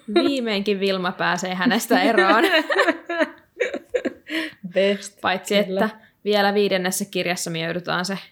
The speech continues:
Speaker 1: kerran kohdata, eikö niin?
Speaker 2: Äh, niin, no.
Speaker 1: Siihen on hetki aikaa.
Speaker 2: Niinpä. Kerkee tässä näin niinku sillä lailla mieli rauhoittua
Speaker 1: Niin.
Speaker 2: ennen sitä. Joo. Mä nyt spoilailen ihan pokkana tässä tiivistelmässä, et sori.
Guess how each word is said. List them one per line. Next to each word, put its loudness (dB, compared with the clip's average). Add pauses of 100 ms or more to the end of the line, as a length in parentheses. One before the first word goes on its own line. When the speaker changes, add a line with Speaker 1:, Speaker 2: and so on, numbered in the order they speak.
Speaker 1:
kerran -4
kohdata, -4
eikö -4
niin? -2
Speaker 2:
Äh, -2
niin, -2 (100)
no. -4 (1120)
Speaker 1:
Siihen -2
on -2
hetki -8
aikaa. -4 (180)
Speaker 2:
Niinpä. -6 (680)
Kerkee -6
tässä -8
näin -4
niinku -4 (580)
sillä -4
lailla 0
mieli 2
rauhoittua 0 (720)
Speaker 1:
Niin. -4
Speaker 2:
ennen -2
sitä. -6 (300)
Joo. -4 (1300)
Mä 2
nyt 0
spoilailen 2
ihan 0
pokkana 2
tässä -4
tiivistelmässä, 0
et -8
sori. 0